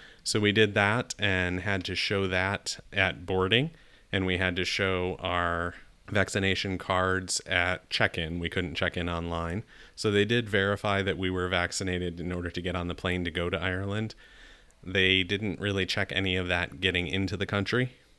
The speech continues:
When it was time to come back, we had taken the Binax home kits or the e-kits with us,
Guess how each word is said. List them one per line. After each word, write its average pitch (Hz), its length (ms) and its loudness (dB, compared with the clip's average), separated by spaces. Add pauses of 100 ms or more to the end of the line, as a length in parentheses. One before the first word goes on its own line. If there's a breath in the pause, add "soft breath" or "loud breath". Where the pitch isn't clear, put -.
(120)
When 104 160 2
it 92 80 2
was 95 160 2
time 104 240 0
to 98 80 2
come 95 220 -2
back, 92 440 2
we 101 200 2
had 90 260 0
taken 92 760 0
the 87 360 -2
Binax 90 960 -2 (380 soft breath)
home 104 340 2
kits - 600 -2
or 92 140 -4
the 85 320 -6
e-kits 104 580 -2
with 98 200 2
us, 147 340 -2